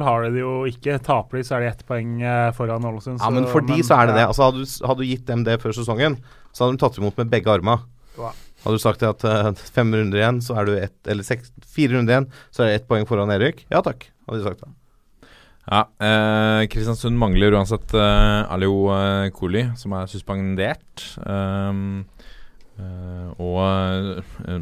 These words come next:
Speaker 3: står nå med, altså, de gikk på et tap nå etter, etter å ha gått, eh, fire kamper uten, uten tap, så de var inne i en, en god steam, så sånn sett så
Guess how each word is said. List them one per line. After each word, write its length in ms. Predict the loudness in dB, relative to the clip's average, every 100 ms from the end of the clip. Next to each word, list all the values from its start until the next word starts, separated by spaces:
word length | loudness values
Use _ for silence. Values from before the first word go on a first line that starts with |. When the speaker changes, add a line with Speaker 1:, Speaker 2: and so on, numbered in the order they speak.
| -8 -12
Speaker 3:
står 280 | 0 2 2
nå 60 |
med, 80 | 0
altså, 160 | -2 -2
de 80 | -2
gikk 120 | -2
på 80 | -4
et 40 |
tap 200 | -2 -4 -4
nå 80 |
etter, 220 | -6 -4 -4
etter 180 | -4 -6
å 60 | -6
ha 100 | -8
gått, 200 | -6 -2
eh, 160 | 0 -2
fire 220 | -4 -4
kamper 300 | -4 -2 -4
uten, 320 | -6 -10 -10 -10
uten 260 | -12 -12
tap, 220 | -8 -8
så 80 | -6
de 80 | -4
var 140 | -2 -2
inne 140 | -2
i 20 |
en, 180 | -2 -4
en 340 | -4 -4 -4 -6
god 380 | -6 -4 -6 -6
steam, 320 | -10 -10 -10
så 160 | -12 -10
sånn 160 | -10
sett 220 | -8 -12 -8
så 220 | -4